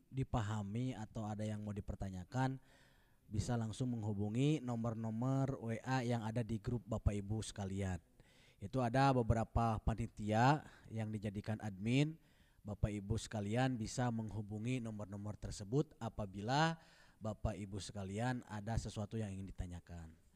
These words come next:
Itu, eh, mungkin alhamdulillah acara silaturahmi virtual dengan Bapak Pengasuh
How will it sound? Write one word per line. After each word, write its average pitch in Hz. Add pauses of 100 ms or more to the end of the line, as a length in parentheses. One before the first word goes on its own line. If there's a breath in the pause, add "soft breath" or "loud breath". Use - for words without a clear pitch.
(500 soft breath)
Itu, 131
eh, 113
mungkin 135
alhamdulillah 117 (640 loud breath)
acara 135
silaturahmi 113
virtual 131
dengan 113
Bapak 107
Pengasuh 123